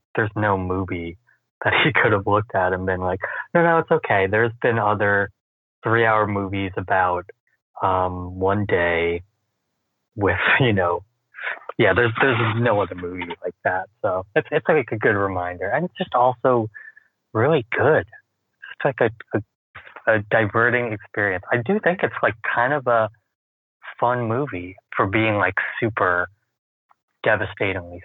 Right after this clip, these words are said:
sad. It is a really, like, engaging experience to go through. And sometimes, yeah, you just kinda, like, I should, you know, if you wanna, if you're going through something and you just kinda need to feel the feelings,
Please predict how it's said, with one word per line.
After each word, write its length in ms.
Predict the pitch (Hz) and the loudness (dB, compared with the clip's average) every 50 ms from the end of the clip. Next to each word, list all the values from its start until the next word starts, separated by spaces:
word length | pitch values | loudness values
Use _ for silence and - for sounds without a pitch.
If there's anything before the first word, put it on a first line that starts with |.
| - | -2
sad. 500 | - 104 92 95 95 95 107 123 135 131 131 _ _ _ _ _ _ _ _ _ _ _ _ - - _ _ _ - - | 0 2 2 2 2 0 -2 -6 -8 -10 -14 _ _ _ _ _ _ _ _ _ _ _ _ -20 -20 _ _ _ -6 -2
It 160 | - 107 110 | 0 2 4
is 200 | 113 117 120 113 110 | 4 4 4 2 2
a 60 | 120 104 | 2 0
really, 540 | 98 101 101 104 104 101 98 92 95 92 | 2 2 2 2 4 4 4 2 2 2
like, 340 | 90 90 87 87 87 85 - - - - - _ _ _ _ _ _ _ _ _ _ _ _ _ _ _ - | 2 2 2 2 2 -2 -6 -10 -12 -12 -14 _ _ _ _ _ _ _ _ _ _ _ _ _ _ _ -4
engaging 560 | 110 107 101 - 107 98 98 92 - 98 87 | -2 -2 0 2 2 2 2 0 0 -2 -4
experience 720 | 90 90 - - - - 92 90 92 98 104 120 135 135 - _ - - - | -4 -6 -8 -8 -4 -2 0 2 2 0 -2 -4 -8 -12 -16 _ -18 -8 -4
to 100 | - 95 | 0 2
go 180 | 98 90 90 90 - | 2 2 2 0 -2
through. 240 | 131 131 143 143 131 - _ _ _ _ _ _ _ _ _ _ | -4 -4 -4 -6 -10 -16 _ _ _ _ _ _ _ _ _ _
And 100 | - 135 - | -2 0 2
sometimes, 360 | - 185 185 - 175 135 110 120 | 2 2 2 2 2 2 2 2
yeah, 180 | 107 92 87 | 2 2 2
you 160 | 87 90 95 92 | 0 0 -2 -4
just 180 | 101 104 - | -4 -6 -6
kinda, 240 | - 107 95 92 90 | -4 -4 -2 -2 0
like, 260 | 92 90 87 87 87 - - _ _ _ _ _ _ _ _ _ _ _ _ _ - | 0 0 0 0 -2 -8 -12 _ _ _ _ _ _ _ _ _ _ _ _ _ -2
I 60 | 113 107 - | 0 0 2
should, 160 | 123 107 110 101 - - | 0 -2 -2 -6 -10 -10
you 220 | - 117 113 107 | -6 -2 0 2
know, 180 | 98 92 87 90 | 2 2 2 0
if 120 | 90 - | 0 0
you 80 | - 107 | -2 0
wanna, 260 | 98 107 104 95 85 - - _ _ _ _ _ _ _ _ _ _ _ _ - | 2 2 2 0 0 -4 -8 _ _ _ _ _ _ _ _ _ _ _ _ -10
if 100 | 123 - | -4 -2
you're 100 | 139 127 | 0 0
going 340 | 110 123 117 113 110 107 98 | 2 4 4 4 4 2 0
through 180 | - 110 101 - - | -2 -6 -6 -4 -4
something 480 | 104 90 92 - 107 95 98 110 110 - - - - - _ _ | -4 -4 -4 -4 -6 -6 -6 -8 -14 -20 -20 -20 -20 -20 _ _
and 160 | - 101 98 95 | -2 -2 0 0
you 80 | 98 | 0
just 200 | 92 - 104 - | -2 -2 -4 -2
kinda 220 | - 110 101 95 90 | 0 0 2 2 0
need 280 | 90 90 92 92 92 - | 0 0 0 -2 -2 -2
to 120 | - 90 - - | -4 -6 -2 0
feel 160 | 101 95 92 | 0 2 2
the 80 | 87 85 - | 0 -2 -4
feelings, 460 | - 92 92 92 92 101 113 117 117 | -2 -2 -2 -2 -2 -6 -8 -10 -12